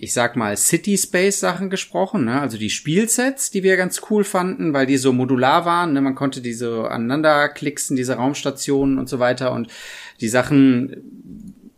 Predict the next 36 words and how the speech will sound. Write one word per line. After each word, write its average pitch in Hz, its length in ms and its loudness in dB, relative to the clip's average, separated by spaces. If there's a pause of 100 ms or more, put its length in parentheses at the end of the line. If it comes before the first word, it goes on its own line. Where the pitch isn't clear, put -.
bildeten 151 600 2
wirklich 139 280 0
so - 80 -2
eine 127 320 0
Spielwelt. 247 520 0
Das - 120 -4
fanden 147 200 -4
wir 127 120 -2
ganz 110 200 -6
schön. 196 260 6
Und 151 60 4
es 135 120 -4
gab 127 180 2
ja 131 60 2
jetzt 117 180 0
auch 110 180 0
die 110 220 -4
Minifiguren-Serie, 143 1200 2
wo 117 100 -4
nochmal 110 400 -4
die 110 160 -4
alten 165 440 0
Themen 170 380 2
auch 139 140 0
nochmal 135 560 -2 (920)
so, 151 380 4 (320)
ähm, 143 460 0 (320)
nostalgiemäßig 143 1200 2
hervorgeholt 135 800 4
wurden. 131 500 2 (400)
Ähm, 117 340 -2
das 113 180 -2
war 107 80 -2
auch - 180 0
recht 208 220 0
nett. 185 340 -4